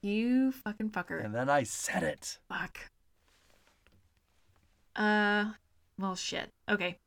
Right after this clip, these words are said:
Speaker 1: then I'm gonna choose anytime. Oof.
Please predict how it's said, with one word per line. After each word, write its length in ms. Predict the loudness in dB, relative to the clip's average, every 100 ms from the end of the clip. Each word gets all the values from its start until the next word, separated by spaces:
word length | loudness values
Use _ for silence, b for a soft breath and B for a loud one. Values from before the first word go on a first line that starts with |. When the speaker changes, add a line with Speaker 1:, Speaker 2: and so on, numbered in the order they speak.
| _
Speaker 1:
then 180 | 4 6
I'm 160 | 4
gonna 200 | 4 2 0
choose 440 | 6 6 6 2
anytime. 880 | 0 2 2 2 4 4 2 -2 -6 -12 _ _ _ _ _ _ _ _ _ _ _ _ _ _ _ _ _ _ _ _ _ _ _ _ _ _ _ _ _ _ _ _ _ _ _ _ _ _ _ _ _ _ _ -4
Oof. 380 | -2 -2 -4